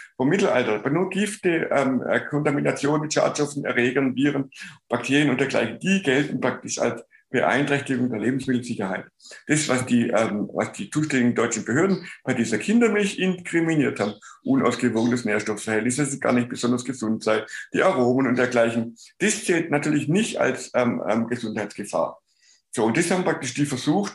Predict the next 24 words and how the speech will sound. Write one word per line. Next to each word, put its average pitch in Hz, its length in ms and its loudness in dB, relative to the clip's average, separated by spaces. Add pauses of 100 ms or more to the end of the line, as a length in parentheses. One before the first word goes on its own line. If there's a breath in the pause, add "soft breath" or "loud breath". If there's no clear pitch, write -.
(140)
äh, - 60 -12
erfolglos 135 880 -2
versucht, 175 500 -6 (480 soft breath)
ähm, 120 320 2
vom 117 220 2
Markt 104 320 0
zu 175 80 -2
nehmen 190 260 2
in 196 120 0
Deutschland. 190 600 -2 (240 loud breath)
Und 143 120 -2
der - 40 0
besondere 127 460 2
Witz - 260 0
ist - 160 -4
jetzt, - 320 -6
dass 123 160 0
es - 260 -10
ausgerechnet 143 640 0 (220 loud breath)
die 117 100 -2
Weltregierung 143 640 2
in 123 80 -2
Sachen 110 340 -2
Lebensmittel, 175 720 0